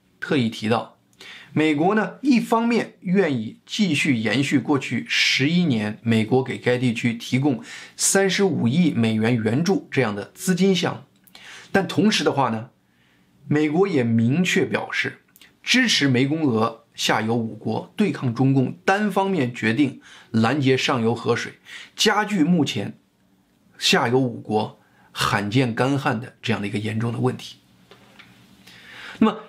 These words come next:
正是在美国这种支持下，历史上对于中共百依百顺的国家，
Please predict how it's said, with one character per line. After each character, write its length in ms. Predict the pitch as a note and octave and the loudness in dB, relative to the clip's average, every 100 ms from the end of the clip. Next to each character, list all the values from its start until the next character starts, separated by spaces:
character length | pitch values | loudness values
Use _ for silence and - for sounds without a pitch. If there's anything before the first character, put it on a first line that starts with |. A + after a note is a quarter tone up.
| - | -2
正 220 | C#4+ A#3+ | 0 2
是 120 | F3 | 2
在 140 | F3 E3 | 0 2
美 260 | C3+ A2+ | 2 2
国 200 | G2+ C#3 | 2 0
这 100 | D3+ | 2
种 180 | E3 A#2 | 0 0
支 200 | - G#3+ | 2 0
持 200 | - C#3+ | 2 0
下， 200 | C#3+ - - _ _ _ _ _ _ _ _ _ - - - - - | 0 0 -6 _ _ _ _ _ _ _ _ _ -20 -20 -20 -6 2
历 200 | A#3 F3+ | 4 4
史 120 | B2+ | 2
上 200 | E3 C3+ | 0 0
对 140 | D#3+ D3+ | 2 2
于 140 | D3+ | 2
中 240 | C#3+ E3 | 0 -2
共 240 | D#3 C3+ G#2 | 0 0 -2
百 220 | - G2 | -4 -4
依 240 | B2 E3 | -2 -2
百 220 | E3+ G2+ G2 | -2 -4 -4
顺 200 | - B2 | -2 -2
的 80 | |
国 160 | A2 G#2 | -2 -4
家， 280 | A2+ G#2 | -2 -4